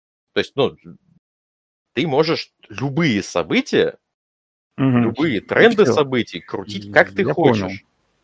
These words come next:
Speaker 2: Э, с-, значит, поскольку Ларидо человек себе, в принципе, не особо уверенный, особенно в плане медицины, он как бы за-,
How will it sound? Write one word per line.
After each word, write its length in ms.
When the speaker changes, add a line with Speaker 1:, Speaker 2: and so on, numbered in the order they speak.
Speaker 2:
Э, 960
с-, 260
значит, 480
поскольку 800
Ларидо 500
человек 380
себе, 220
в 100
принципе, 460
не 100
особо 320
уверенный, 600
особенно 460
в 100
плане 340
медицины, 680
он 280
как 240
бы 100
за-, 180